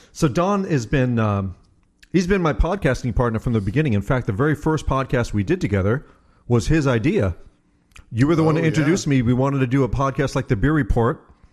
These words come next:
Speaker 2: Something similar.
Speaker 1: Right? And so
Speaker 2: Right.
Speaker 1: we decided to do a podcast called, uh, Dude Night.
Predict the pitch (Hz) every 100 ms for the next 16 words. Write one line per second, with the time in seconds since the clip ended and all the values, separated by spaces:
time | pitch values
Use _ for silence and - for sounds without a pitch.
0 | _ _ - 180 - 151 - 120 110 139
1 | 151 117 120 - 117 127 135 139 143 131
2 | 143 131 131 113 104 127 131 127 120 123
3 | 123 127 113 - 123 113 95 117 101 92
4 | 82 _ 190 156 104 85